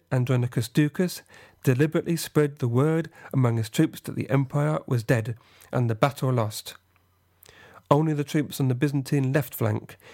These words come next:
seeing their emperor in difficulties, attempted to help him,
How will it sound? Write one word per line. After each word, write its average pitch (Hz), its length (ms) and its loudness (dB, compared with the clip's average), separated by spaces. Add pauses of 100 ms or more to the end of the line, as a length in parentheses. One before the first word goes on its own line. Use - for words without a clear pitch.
(200)
seeing 135 300 2
their 113 200 -2
emperor 143 300 2
in 135 220 -4
difficulties, 143 720 -2 (340)
attempted - 520 0
to 127 60 -4
help 123 280 0
him, 110 280 -4